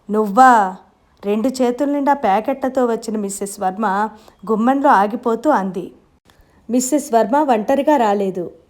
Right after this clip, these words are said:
వెంట మిస్సెస్ కరుణాకరం కూడా ఉంది. ఇద్దరూ కళ్ళు వెడల్పు చేసుకొని జయంతిని వింత మృగాన్ని చూసినట్లు చూశారు.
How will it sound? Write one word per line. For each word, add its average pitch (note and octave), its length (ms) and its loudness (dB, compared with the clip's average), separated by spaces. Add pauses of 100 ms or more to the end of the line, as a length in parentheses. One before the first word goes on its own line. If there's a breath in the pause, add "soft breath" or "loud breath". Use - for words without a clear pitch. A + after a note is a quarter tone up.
(420 soft breath)
వెంట G#3+ 300 0 (540 loud breath)
మిస్సెస్ D4+ 380 0
కరుణాకరం B3+ 600 0
కూడా B3+ 340 2
ఉంది. G3 380 -4 (720 soft breath)
ఇద్దరూ B3+ 420 4
కళ్ళు A#3+ 320 0
వెడల్పు B3+ 520 -2
చేసుకొని B3+ 600 -2 (320 loud breath)
జయంతిని B3 880 2 (240 loud breath)
వింత A#3+ 260 0
మృగాన్ని C4+ 560 2
చూసినట్లు A3 480 -4 (100)
చూశారు. F3+ 440 -4